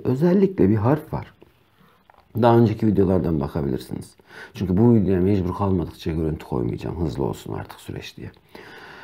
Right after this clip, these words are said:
Vav harfi, bildiğiniz vav harfini çiziyor. Hatta o C harfi gibi, yani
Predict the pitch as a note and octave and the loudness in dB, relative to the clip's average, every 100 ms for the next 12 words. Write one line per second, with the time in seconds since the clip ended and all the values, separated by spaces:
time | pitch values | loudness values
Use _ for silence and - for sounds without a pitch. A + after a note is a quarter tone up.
0 | - - - _ G2 C#3+ D3 A2+ E2 D2+ | -20 -20 -20 _ 4 6 6 4 0 -4
1 | - F2+ C#3 D3 A#2 A#2 A2 G2+ G2+ F#2 | -2 2 4 4 4 4 4 4 4 2
2 | F#2 C2 - D2 - - - C2+ C2 C#3+ | 0 -4 -6 -6 -6 -10 -8 -4 0 0
3 | D#3+ - D#3+ - C#3 D3 - G2 A#2 C3 | 0 2 2 4 4 4 4 4 6 6
4 | B2+ A2+ G#2 - G#2 E2+ F2 F#2 F#2+ A#1 | 4 2 0 0 0 0 2 2 2 0
5 | A1 D#2 D#2 C2+ A1+ | -4 -4 -2 -4 -6